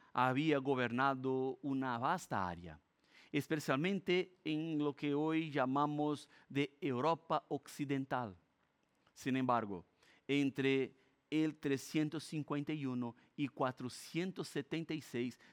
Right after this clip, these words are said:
después de Cristo, tribus bárbaras o germánicas invadieron el Imperio Romano. Esas varias tribus bárbaras llegaron a ser las naciones de lo que hoy conocemos como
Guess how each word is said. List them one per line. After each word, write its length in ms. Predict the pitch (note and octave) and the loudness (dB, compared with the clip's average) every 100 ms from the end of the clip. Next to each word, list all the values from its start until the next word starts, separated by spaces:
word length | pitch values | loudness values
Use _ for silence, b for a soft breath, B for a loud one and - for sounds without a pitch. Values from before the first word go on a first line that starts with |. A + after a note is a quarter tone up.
| b | b
después 680 | A2+ B2 A2 - - E3 E3 | -2 -2 -2 -6 -2 -2 -2
de 100 | D#3 | -2
Cristo, 480 | A#2+ A2 - G#2 G2 _ _ _ _ _ _ _ - | -4 -4 -8 -12 -12 _ _ _ _ _ _ _ -2
tribus 520 | E3 E3+ D3 D3+ C#3 | 2 2 0 -4 -6
bárbaras 640 | A#2 B2+ C3 B2 B2 B2 - | -2 2 2 2 0 0 -2
o 180 | D3 C3 B B | -2 -2 B B
germánicas 920 | - C3 A#2 C3+ B2 A#2 A#2+ A#2+ - _ b b b | -6 -4 -2 -2 -2 0 -2 -4 -8 _ b b b
invadieron 760 | E3 D3+ C#3 B2+ D#3+ F3 F3+ F3 - | -2 2 2 2 2 2 0 -4 0
el 180 | D#3 - | 0 0
Imperio 560 | B2+ A2+ B2+ B2 A#2+ | -4 -2 -2 -2 -4
Romano. 600 | A2 A2 G2+ F#2+ F2+ F2 _ _ b b b b b | -6 -4 -4 -4 -6 -12 _ _ b b b b b
Esas 440 | C3+ C#3 C#3+ A#2+ | 0 2 0 0
varias 440 | A#2+ C3 C3 A#2 - | 2 4 2 -2 -4
tribus 440 | C#3+ D#3 C3+ A#2 | 0 0 0 -2
bárbaras 520 | G#2 B2 A#2+ A#2 A#2+ - B - | 2 2 2 0 -2 -6 B -2
llegaron 500 | B2 B2 C#3+ D3 D3 | 0 4 4 4 0
a 140 | C3 B2 | -2 -4
ser 360 | - C#3 D3 | -2 0 2
las 240 | C3+ C3+ A#2 | 2 0 -2
naciones 800 | B2 - - D#3+ E3+ F3 D3 - b | -6 -6 -2 -2 0 -2 -4 -14 b
de 140 | b B2+ | b 2
lo 140 | C3+ | 2
que 160 | - B2+ | 2 0
hoy 180 | C#3 F3+ | 2 0
conocemos 720 | E3 D3 - C#3 C3+ C3+ - | 0 -2 -2 -4 -2 -4 -6
como 440 | - C3 B2+ B2+ | -2 0 2 -2